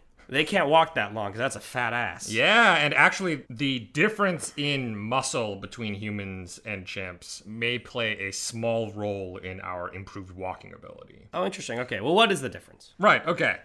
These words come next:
Speaker 2: So, they looked into it because there's been a lot of potential reasons for why chimps are stronger than humans.
Speaker 1: Right.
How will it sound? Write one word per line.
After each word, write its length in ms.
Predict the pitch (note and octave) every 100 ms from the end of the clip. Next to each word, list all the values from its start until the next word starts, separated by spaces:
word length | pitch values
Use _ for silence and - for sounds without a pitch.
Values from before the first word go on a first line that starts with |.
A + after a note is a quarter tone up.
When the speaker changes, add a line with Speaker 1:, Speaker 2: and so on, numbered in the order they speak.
| -
Speaker 2:
So, 500 | - A#3+ A#3+ F#3 C#3+
they 200 | C#3+ E3+
looked 200 | A#3+ C4+
into 280 | A#3 E3 F3
it 80 | D3+
because 580 | D3 D#3 C#3+ B2+ A#2
there's 240 | A2 D3+ B2+
been 140 | D#3+
a 40 | C#3
lot 200 | C3+ C3
of 100 | -
potential 480 | G#2+ C3+ C3+ B2
reasons 600 | G2 G2 A2+ A#2 B2+ B2+ A2
for 160 | A2
why 420 | G2 G2 F2 G2 G2+
chimps 280 | B2 A2+
are 80 | A#2+
stronger 260 | A2 A#2+ A#2+
than 120 | A#2+
humans. 500 | A2+ A#2+ B2 B2+ C3
Speaker 1:
Right. 300 | A2 A2+ F#2+